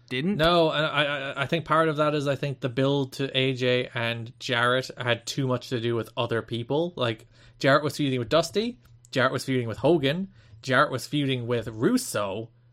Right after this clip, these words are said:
Speaker 2: but Styles was, like, the fourth most important person in Jarrett's month here, even though he's building three weeks to a match between Styles and Jarrett. So I just didn't think it felt important.
Speaker 1: Yeah.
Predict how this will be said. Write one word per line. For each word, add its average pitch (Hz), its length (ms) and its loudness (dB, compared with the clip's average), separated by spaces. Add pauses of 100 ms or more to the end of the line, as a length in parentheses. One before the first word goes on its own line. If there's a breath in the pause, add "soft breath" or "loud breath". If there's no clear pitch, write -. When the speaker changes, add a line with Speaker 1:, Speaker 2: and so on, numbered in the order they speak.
(140)
Speaker 2:
but 147 160 0
Styles 196 920 2
was, 160 200 0
like, 151 280 2
the 143 280 -2
fourth 170 520 2
most 156 260 -2
important 143 500 -4
person 135 400 -2
in 123 160 -6
Jarrett's 131 360 2
month 123 320 -4
here, 104 360 -10 (280 soft breath)
even 127 240 0
though 123 160 2
he's 117 160 -2
building 131 500 0
three 135 300 -8
weeks 123 280 -6
to 113 140 -6
a 110 60 -6
match 113 280 -2
between 113 280 -12
Styles 113 320 -6
and 117 100 -12
Jarrett. 120 380 -2 (320 soft breath)
So 143 200 0
I 139 120 4
just 127 180 -4
didn't 110 260 -10
think 107 240 -12
it 107 80 -12
felt 101 220 -8
important. 123 460 -6 (420)
Speaker 1:
Yeah. 131 300 -10